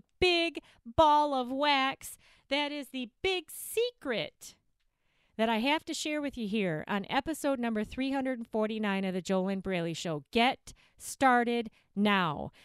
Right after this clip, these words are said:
Stop looking for tricks,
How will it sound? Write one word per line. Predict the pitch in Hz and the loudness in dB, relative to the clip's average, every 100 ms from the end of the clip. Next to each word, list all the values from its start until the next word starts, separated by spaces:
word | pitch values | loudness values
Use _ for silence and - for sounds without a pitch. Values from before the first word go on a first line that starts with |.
| _ | _
Stop | - - 254 269 302 - - _ | -14 0 2 4 0 -6 -14 _
looking | 233 277 - 247 165 - 143 - _ _ _ | -2 -2 0 0 -2 -6 -12 -16 _ _ _
for | - 240 220 202 196 - _ _ _ | 0 4 4 4 0 -6 _ _ _
tricks, | - 311 349 320 - - - | -4 0 2 0 -8 -10 -12